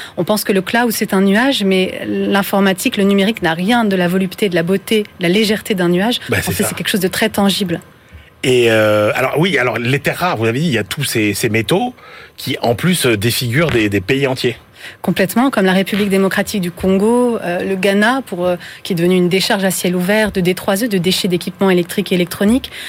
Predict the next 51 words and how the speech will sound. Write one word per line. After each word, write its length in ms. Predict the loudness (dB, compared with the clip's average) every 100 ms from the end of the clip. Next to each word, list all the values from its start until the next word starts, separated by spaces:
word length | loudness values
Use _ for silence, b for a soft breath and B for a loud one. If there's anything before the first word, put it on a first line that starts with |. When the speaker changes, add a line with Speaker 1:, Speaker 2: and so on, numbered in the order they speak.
| B
Speaker 1:
mais 80 | 0
également 300 | 2 2 2
la 100 | 2
Bolivie, 460 | 2 2 2 2 0
où 80 |
je 80 | 2
me 80 | 0
suis 160 | 0 0
rendue, 340 | 2 2 2
Dalahaï, 540 | 2 2 2 2 2
en 40 | 2
Mongolie 360 | 2 2 2
intérieure. 580 | 0 0 0 0 0 -2 B B B B -14
Euh, 60 | -10
c'est, 180 | -6 -6
c'est 160 | -2 -2
assez, 240 | 0 -2
c'est 100 | -2
assez 160 | -2 -2
tragique. 520 | 0 0 0 -2 -10 -16 -20 -20 _ -12
C'est 140 | -4
assez 140 | -2 -2
tragique 280 | 0 -2 -2
ce 80 |
qui 80 | -4
s'y 180 | -4 -4
passe. 300 | -2 -2 -2 B
Speaker 2:
Ah. 100 | B -4
Speaker 1:
Il 40 |
faut 100 | 0
le 60 | 2
voir 200 | 2 0
pour 140 | 0
le 100 | 0
croire 320 | -2 0 0 2
en 80 |
vrai. 240 | 0 -4 -12 -6
Speaker 2:
Alors, 340 | -2 0 -2 -6 _ _ _ -4
le 360 | 0 2 4 2
dernier 500 | 2 2 4 2 0 -2
quart, 580 | 0 2 0 -4 -8 -6
euh, 260 | -4 -2 -2
de 140 | 0
la 100 | 0
pollution 560 | 2 0 0 0 0 0 0
environnementale 960 | 0 2 0 2 2 2 2 2 0
du 100 | -4
numérique, 400 | 0 2 2 0
c'est 200 | 0 0
nos 200 | 2 2
usages. 560 | 2 2 2 2 -2